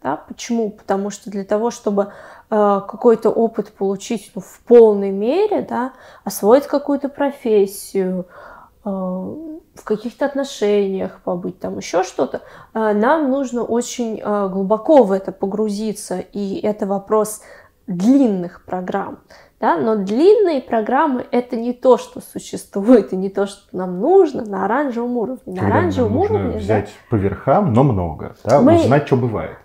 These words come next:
Speaker 1: а, как подростки, которые ходят в разные секции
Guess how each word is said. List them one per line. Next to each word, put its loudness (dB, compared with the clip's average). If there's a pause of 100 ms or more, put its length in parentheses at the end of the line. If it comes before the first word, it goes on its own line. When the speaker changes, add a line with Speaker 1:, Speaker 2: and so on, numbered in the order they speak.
Speaker 1:
а, -2 (160)
как 0
подростки, 4
которые -2
ходят 2
в 2
разные 4
секции -2